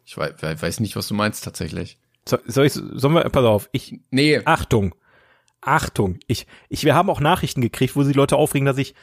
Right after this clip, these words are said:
Speaker 2: dass ich eine After-Credit-Scene gespoilert hab von einem Film, der gefühlt drei Monate alt ist. Achtung, jetzt,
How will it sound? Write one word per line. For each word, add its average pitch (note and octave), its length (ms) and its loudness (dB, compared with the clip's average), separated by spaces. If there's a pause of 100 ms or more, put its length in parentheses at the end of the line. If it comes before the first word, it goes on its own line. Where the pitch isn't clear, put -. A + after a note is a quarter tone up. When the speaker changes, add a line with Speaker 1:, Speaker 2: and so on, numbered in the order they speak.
(180)
Speaker 2:
dass B2 120 -2
ich A#2 100 -4
eine D3 100 0
After-Credit-Scene C3 680 2
gespoilert A#2+ 300 2
hab B2 60 0
von C3 120 0
einem B2 60 0
Film, C#3 200 0
der C3+ 220 2
gefühlt B2+ 420 -2
drei C3 120 4
Monate C3 340 2
alt G2+ 180 0
ist. B2 240 -2 (400)
Achtung, C#3+ 380 0
jetzt, - 600 -2